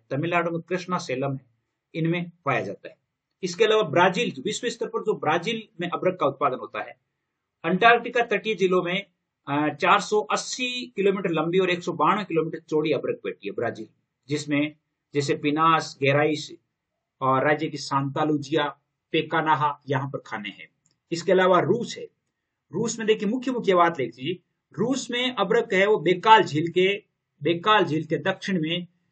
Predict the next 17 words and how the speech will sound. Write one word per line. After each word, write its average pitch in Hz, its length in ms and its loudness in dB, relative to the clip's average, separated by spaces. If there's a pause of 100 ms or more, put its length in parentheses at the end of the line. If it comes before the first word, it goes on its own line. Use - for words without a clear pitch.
(180)
अ, 151 320 2
सिल्युतियांका 180 960 2
और 147 260 -2
बेकाल 170 460 2
के 185 120 -4
उत्तर 165 380 -4
में 151 300 -2 (320)
मम्मा 185 280 2
क्षेत्र, - 300 -6
तो 113 420 -6
दो 170 140 4
क्षेत्रों 123 320 -4
में 147 80 -6
निकलता 101 360 -12
है - 140 -18
सबसे 143 340 -6
ज्यादा। 92 340 -8